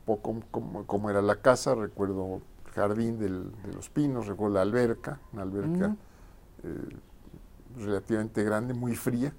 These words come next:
Speaker 2: <laughs>
Speaker 1: helada.
Speaker 2: ¿Ahí
Speaker 1: Después
Speaker 2: a-, a-, aprendió a nadar o, o
Speaker 1: Ahí,
Speaker 2: le
Speaker 1: ahí
Speaker 2: daban
Speaker 1: empecé,
Speaker 2: clases de
Speaker 1: ahí
Speaker 2: natación?
Speaker 1: empecé, no, ahí empecé y
Speaker 2: Ah,
Speaker 1: después
Speaker 2: sí.
Speaker 1: hubo una alberca más chica que sí se calentaba y ahí se podía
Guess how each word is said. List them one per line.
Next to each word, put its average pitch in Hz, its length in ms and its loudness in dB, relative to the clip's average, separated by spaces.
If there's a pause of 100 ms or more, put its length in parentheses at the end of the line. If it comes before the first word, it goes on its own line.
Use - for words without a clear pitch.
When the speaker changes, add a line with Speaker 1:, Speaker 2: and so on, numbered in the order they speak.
(300)
Speaker 2:
<laughs> - 440 2
Speaker 1:
helada. 107 500 6 (800)
Speaker 2:
¿Ahí 240 200 12
Speaker 1:
Después 269 240 12
Speaker 2:
a-, - 200 10
a-, 175 280 12
aprendió 220 380 10
a - 20 10
nadar 247 460 12
o, 247 60 12 (240)
o 170 240 8
Speaker 1:
Ahí, 170 120 10 (100)
Speaker 2:
le - 80 12
Speaker 1:
ahí - 60 12
Speaker 2:
daban 220 260 12
Speaker 1:
empecé, - 140 4
Speaker 2:
clases 208 260 10
de - 60 12
Speaker 1:
ahí 131 60 10
Speaker 2:
natación? 143 480 8
Speaker 1:
empecé, 143 160 6
no, 151 120 4
ahí 139 140 4
empecé 139 560 2
y 104 340 2
Speaker 2:
Ah, - 160 0
Speaker 1:
después 123 360 2
Speaker 2:
sí. 127 80 2
Speaker 1:
hubo 117 120 4
una 113 140 4
alberca 107 420 0
más 104 300 -4
chica 123 400 0
que - 100 -16
sí - 180 -2
se 107 160 -6
calentaba 107 720 4 (580)
y 117 40 2
ahí 107 120 4
se 113 140 -2
podía 104 440 2